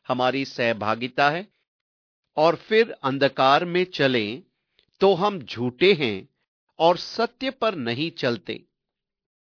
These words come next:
आप सच्चाई नहीं बता रहे हैं। आप परमेश्वर के साथ सहभागिता करते हुए बुराई की इच्छा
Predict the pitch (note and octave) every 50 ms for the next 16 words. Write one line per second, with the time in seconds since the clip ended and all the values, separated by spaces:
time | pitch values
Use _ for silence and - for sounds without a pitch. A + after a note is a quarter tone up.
0 | _ _ - F3 G3+ - - - - F#3+ D3 - - F3+ D#3 D#3 E3+ G3+ A3+ G3+
1 | C#3+ B2 B2+ C3 E3+ G3 D3+ A2+ A#2+ G#2 - A2+ A2+ A2+ A2+ A2 G#2+ G2+ F#2+ -
2 | _ _ _ _ _ _ _ _ _ _ _ _ _ _ _ _ - C#3 D#3 D#3+
3 | - _ - C3+ B2 B2 B2+ B2+ B2 - - F3 F3+ F3 - F#3 F3+ F3+ - -
4 | C3+ A2 G#2+ G#2+ - _ _ _ _ _ - - - C3+ B2 B2 A2+ G2 G#2 A2
5 | A#2 B2 C3+ D3 - F3 F3 E3+ - - B2 A#2 - _ E3 F3 F3 C#3+ A#2+ A2
6 | G2+ G#2 - _ _ _ _ _ _ _ _ _ _ _ G#2 F#2+ A#2 C#3 D3+ C#3+
7 | C#3 C#3+ D#3+ G#3 A3 - - G#3 F3 D#3+ - _ - - E3 B2+ G#2 G2+